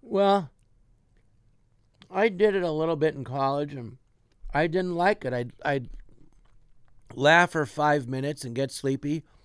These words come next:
and the next day my chest felt like it was on fire, and I'm like, I, you know, <laughs> I don't, I don't like doing drugs. I don't, I don't do 'em. I don't know what the point is.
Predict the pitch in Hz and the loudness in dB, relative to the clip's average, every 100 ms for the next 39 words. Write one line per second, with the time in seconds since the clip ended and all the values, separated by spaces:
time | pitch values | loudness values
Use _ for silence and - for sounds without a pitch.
0 | _ _ _ 127 127 143 156 - 147 143 | _ _ _ -8 -4 -2 -2 -4 -4 -4
1 | 120 - 151 151 - 123 123 131 113 113 | -6 -4 -2 -2 -6 -10 -8 -8 -6 -6
2 | 107 - 113 117 123 120 113 - 117 131 | -8 -6 -4 -2 -4 -6 -10 -12 -14 -12
3 | 127 - _ - 123 104 - 807 - 679 | -14 -18 _ -16 -12 -8 -8 -8 -14 -2
4 | - 1077 - - - - - - - - | 2 2 0 -12 -20 -18 -16 -14 -18 -20
5 | - - - - - 139 139 135 - - | -20 -20 -20 -20 -14 -8 -4 -4 -6 -2
6 | 156 170 147 127 101 123 113 95 101 110 | 0 0 0 -4 -6 -6 -6 -6 -4 -4
7 | 113 110 101 120 120 - - _ _ _ | -6 -10 -8 -8 -8 -14 -20 _ _ _
8 | _ _ 143 147 165 139 143 139 131 123 | _ _ -4 -2 0 2 2 2 -2 -2
9 | 139 135 127 110 - 135 117 104 117 | -2 -2 -4 -8 -10 -6 -6 -6 -10